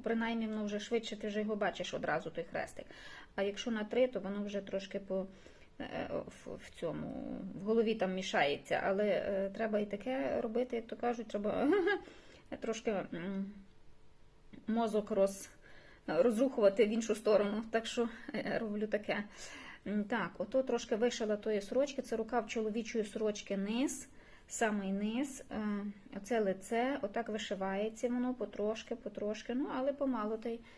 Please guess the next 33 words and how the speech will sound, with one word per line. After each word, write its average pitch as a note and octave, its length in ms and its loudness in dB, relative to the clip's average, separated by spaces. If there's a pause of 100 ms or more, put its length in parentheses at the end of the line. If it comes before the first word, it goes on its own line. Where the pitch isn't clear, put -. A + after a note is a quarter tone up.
(240)
та A#3+ 60 2
й A#3+ 40 4
вишиється. B3+ 420 4
Сорочка A#3 400 -2
має A3 180 -2
бути G#3+ 260 -2
зашит-, A3 580 -2
вишита A3 400 0
багато. G#3+ 720 0 (500)
Е, G#3+ 480 0 (1400)
м, G#3 280 -4 (100)
рукав A3+ 340 -4
майже G#3+ 320 -2
весь G3 280 -6
зашитий. F#3+ 520 -6
Там G#3 340 -6
має G3+ 220 -6
бути, G#3+ 260 -4
по-моєму, G#3 440 -4
таких - 320 -12
от G#3 60 -8
п'ять G#3 260 -6
полосочок, - 640 -8
чи - 140 -12
що, - 180 -6
отаких G#3+ 420 -8
от G3+ 120 -4
п'ять G#3 240 -6
полосочок, - 580 -6
отаких, - 440 -12 (560)
е, F#3 220 2
туди F#3+ 340 -2
поздовж. D#3+ 480 -2